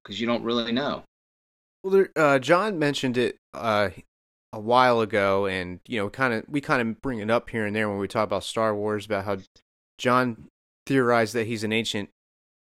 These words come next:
Speaker 2: uh, Sith or ancient Jedi or something, Force user. And I
Speaker 1: Mm-hmm.
Speaker 2: just, I just saw a theory, and we talked about it when, uh, on our last episode where,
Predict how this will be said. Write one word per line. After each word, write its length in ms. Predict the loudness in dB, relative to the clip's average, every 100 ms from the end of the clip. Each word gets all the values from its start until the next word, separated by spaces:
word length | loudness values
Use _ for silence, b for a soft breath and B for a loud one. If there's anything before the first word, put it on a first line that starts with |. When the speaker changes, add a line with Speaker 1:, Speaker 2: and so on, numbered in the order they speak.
| _
Speaker 2:
uh, 320 | -4 -2 -2 -4
Sith 400 | -6 0 0 2
or 80 | 0
ancient 480 | 0 -2 -4 -6 -12 _ _ _ -12
Jedi 560 | 0 2 4 4 4
or 80 | 2
something, 460 | 0 -4 -4 -4 -4
Force 320 | -2 -2 -2
user. 440 | -4 -2 -4 -4 -8 _ _ _ _ _ _
And 100 | 0
I 100 | 0
Speaker 1:
Mm-hmm. 80 | 0
Speaker 2:
just, 240 | -4 -4 -2
I 180 | 0 2
just 200 | 0 0
saw 160 | 0
a 40 | 0
theory, 300 | -2 0 0
and 80 |
we 80 | -4
talked 300 | -2 -2 -2
about 340 | -2 0 2 0
it 160 | -2 -8 _ _ _ _
when, 340 | -10 -8 -10 -14 -6
uh, 500 | -2 0 0 -2 -4 -6
on 100 | -4
our 140 | -2 2
last 320 | 2 2 -2
episode 480 | -4 -4 -2 0 -2
where, 300 | -2 -4